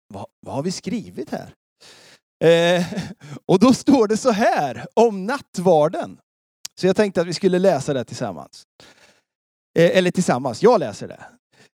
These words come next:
"I nattvarden blir mötet med Jesus Kristus tydligt. Måltidens gemenskap korsar alla gränser och gestaltar hoppet om en framtid tillsammans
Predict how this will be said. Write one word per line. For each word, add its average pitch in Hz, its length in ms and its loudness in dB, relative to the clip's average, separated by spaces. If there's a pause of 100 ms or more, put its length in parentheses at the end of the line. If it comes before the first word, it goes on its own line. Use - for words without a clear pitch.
(180)
"I 269 220 4
nattvarden 175 920 2 (180)
blir 165 280 2
mötet 160 720 0
med 147 140 0
Jesus 139 480 -4
Kristus - 520 -8
tydligt. - 720 -10 (440)
Måltidens 214 840 0
gemenskap 143 800 -4
korsar 262 720 -4
alla 131 420 -2
gränser 170 800 -6 (260)
och 170 100 0
gestaltar 233 800 0
hoppet - 560 -6
om 135 200 -4
en 135 100 -4
framtid 175 760 -6
tillsammans 104 880 -8